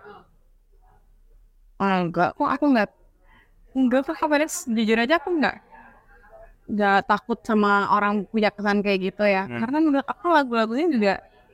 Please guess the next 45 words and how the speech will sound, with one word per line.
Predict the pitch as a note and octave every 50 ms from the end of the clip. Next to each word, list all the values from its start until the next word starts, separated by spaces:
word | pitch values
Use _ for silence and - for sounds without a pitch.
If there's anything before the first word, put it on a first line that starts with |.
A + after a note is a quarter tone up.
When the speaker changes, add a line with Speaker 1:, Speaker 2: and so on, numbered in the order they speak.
| _ _ _ _ _ _
Speaker 1:
itu | D4+ C#4+ - G#4
real | G#4 G4+ F#4 F#4 F4
apa | - D4 - - C#4+
yang | C#4+ C#4 C#4 C#4+
benar-benar | B3+ B3 B3 B3 A#3+ A3+ A#3+ B3
terjadi | A#3 B3 A#3+ A#3+ A3+ A3+ A3 G#3+ G#3 G#3 A3 A3 A3+ A3+ - -
gitu | _ A3+ A#3+ G#3+ C4+
loh. | B3+ A#3 G#3+ G#3+ G#3+ A3 - - _ _ _ _ _ _ _ _ _ -
Terserah | D#4 D4 - D4+ C#4+ C4+ C#4
nanti | C#4 C4+ C4+ C#4+ E4 G4+ - E4 D#4
orang | C#4+ C#4 C4+ C4+ C4
mau | B3+ B3
relate | A#3+ A#3 A3 A3 G#3+ G3+
atau | - G3 - F#3+ F3+
enggak. | F3+ F#3 F#3 F#3 F3+ F3+ F3+ F3+ F3+ F3+ F3+ F3+ E3 - - -
Speaker 2:
Hmm. | A#2+ A#2+ A#2 A2 G2 F#2+ F#2+ F#2+ - _ _ - - _
Speaker 1:
Dan | G#3+ A3 G3+
juga | F#3+ F#3+ G#3+ A#3+ B3+
orang | C4+ C#4+ D4+
nggak | C4+ A3 G#3+ G#3+
secepat | - A#3 A3 G3+ G3+ G3 G3+ G3 A#3 G3 F#3+ G3+ F#3 G3
itu | G3 G#3+ G#3+
untuk | G#3 G3+ G#3 F#3+ F#3+
menjudge | G3+ G3+ G#3+ F3 G3 F#3+ F#3+ -
kayak | - G#3 G3 F#3 F3 F#3
gitu. | F#3+ A#2 A#2
Speaker 2:
Gitu | - C3
ya, | A#2+ A2
dari | A#2 B2 A#2+
pengalaman | B2 A#2 A#2 A#2 A#2+ A#2
kamu | - A#2+ C3+ D3+ D3+
nggak | C3 A2+ G#2+
secepat | - - A#2 G#2 A2+
itu | A2+ - B2
Speaker 1:
Enggak, | A#2+ A#2 A2 G#2+ B2
Speaker 2:
ngejudge | B2+ - -
ya? | A#2 G#2 G#2+ - -
Speaker 1:
enggak, | _ - - F3+ - F#3
kok. | - -
Speaker 2:
Mungkin | - C#3 E3+
karena | - D#3 C#3 B2+
lagunya | B2 A2+ A#2+ C3 D3 A#2+
enak | A#2 A#2 C3 -
kali | - A#2 A2+ A2+ A2+
ya. | A2 A#2+